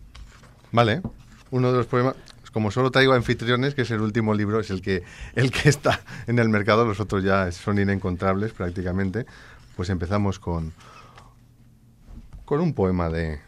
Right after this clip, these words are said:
de Anfitriones de una derrota infinita que se llama Escenario de derrota.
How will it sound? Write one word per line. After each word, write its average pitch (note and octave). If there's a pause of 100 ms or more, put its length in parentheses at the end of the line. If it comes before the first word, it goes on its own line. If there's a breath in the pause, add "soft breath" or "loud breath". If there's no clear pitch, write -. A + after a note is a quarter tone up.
(160)
de G2+
Anfitriones F#2+
de G#2
una G2+
derrota G2
infinita A2
que G#2+
se F2+
llama G2 (680 soft breath)
Escenario G#2
de F2+
derrota. D#2+